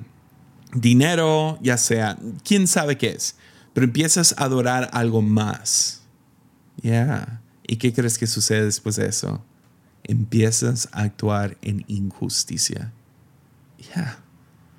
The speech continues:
De si lo volteas, prom-, empiezas con buenas obras, pero terminas practicando la injusticia.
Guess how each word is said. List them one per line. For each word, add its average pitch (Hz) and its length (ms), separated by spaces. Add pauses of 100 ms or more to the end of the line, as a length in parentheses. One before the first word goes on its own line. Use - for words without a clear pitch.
(500)
De 170 120
si 190 180
lo 165 140
volteas, 151 1300 (760)
prom-, 151 320 (320)
empiezas 208 720
con 147 200
buenas 123 400
obras, 110 640 (260)
pero 135 220
terminas 143 1040
practicando 120 840 (100)
la 113 120
injusticia. 110 680